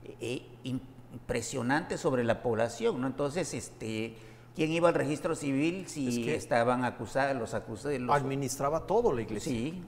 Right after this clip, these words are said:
Speaker 1: así es.
Speaker 2: Hospitales, escuelas, registro civil, panteones.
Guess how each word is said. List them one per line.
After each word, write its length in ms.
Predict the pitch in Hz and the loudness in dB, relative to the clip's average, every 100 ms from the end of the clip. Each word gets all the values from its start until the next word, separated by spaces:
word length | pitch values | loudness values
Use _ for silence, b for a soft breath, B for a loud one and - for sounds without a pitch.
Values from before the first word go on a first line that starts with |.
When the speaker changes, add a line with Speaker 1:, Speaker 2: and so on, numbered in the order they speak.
| - | -6
Speaker 1:
así 300 | 117 - 143 | -4 0 0
es. 60 | |
Speaker 2:
Hospitales, 760 | 202 - 127 143 147 147 143 131 | 0 2 6 6 4 0 -2 -4
escuelas, 1000 | 113 - - 131 135 143 143 139 139 131 | -6 -8 -2 0 4 4 4 0 0 -2
registro 400 | 120 123 - 113 | -4 -6 -6 -6
civil, 600 | - 117 117 127 143 139 - | -4 -6 -4 -4 -4 -4 0
panteones. 960 | 113 107 131 135 160 160 123 - | 0 -2 0 2 2 0 -6 -10